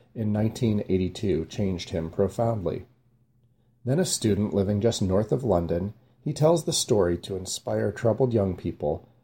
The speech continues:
to help deal with their disrupted lives. It goes as follows.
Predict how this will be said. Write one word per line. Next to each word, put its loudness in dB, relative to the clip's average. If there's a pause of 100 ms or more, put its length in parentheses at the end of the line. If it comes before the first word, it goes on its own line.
(120)
to -4
help 2
deal 2
with -4
their 0
disrupted -6
lives. -4 (2250)
It -16
goes -2
as -4
follows. -4